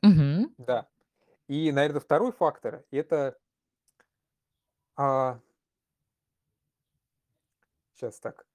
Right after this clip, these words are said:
Speaker 2: а, второй фактор у меня был про то, что насколько мы подскажем куда двигаться всем нашим конкурентам. Потому что если, к примеру, у нас сложное тех-,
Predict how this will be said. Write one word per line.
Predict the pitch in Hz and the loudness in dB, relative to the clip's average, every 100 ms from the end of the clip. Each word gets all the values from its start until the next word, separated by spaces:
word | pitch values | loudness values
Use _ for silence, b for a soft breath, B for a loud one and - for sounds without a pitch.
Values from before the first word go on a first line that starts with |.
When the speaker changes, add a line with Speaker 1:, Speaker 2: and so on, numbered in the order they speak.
| - | -14
Speaker 2:
а, | 139 131 123 117 _ _ _ _ _ _ _ _ _ _ _ _ _ _ _ _ _ _ _ _ _ _ _ _ - - | -8 -6 -6 -8 _ _ _ _ _ _ _ _ _ _ _ _ _ _ _ _ _ _ _ _ _ _ _ _ -14 -4
второй | 123 208 | -2 0
фактор | - 175 147 | 0 -2 -6
у | 143 135 | -10 -10
меня | 139 147 | -6 -4
был | 139 120 _ _ _ | -4 -6 _ _ _
про | - 127 | -2 -2
то, | - 233 233 _ _ _ | 0 -2 -2 _ _ _
что | _ - 131 117 - | _ -10 -6 -6 -8
насколько | 135 - 220 233 160 | -12 -6 -4 -4 -6
мы | 151 | -4
подскажем | - - - 175 214 190 180 - _ _ _ _ _ _ _ _ _ _ | -2 -4 0 0 2 -4 -10 -16 _ _ _ _ _ _ _ _ _ _
куда | 147 151 180 | 0 2 2
двигаться | 147 170 151 131 117 | -2 -6 -6 -6 -8
всем | - 160 | -4 -4
нашим | 143 143 | -4 -8
конкурентам. | - 139 147 131 90 - - _ | -10 -4 -2 -2 -4 -12 -20 _
Потому | - 131 156 | -4 -4 -4
что | - | -8
если, | 135 175 175 135 | -4 -4 -4 -6
к | - | -4
примеру, | 139 147 135 | -4 0 0
у | 123 | 0
нас | 123 | -2
сложное | - 151 131 123 | 0 -2 -2 -8
тех-, | 127 | -10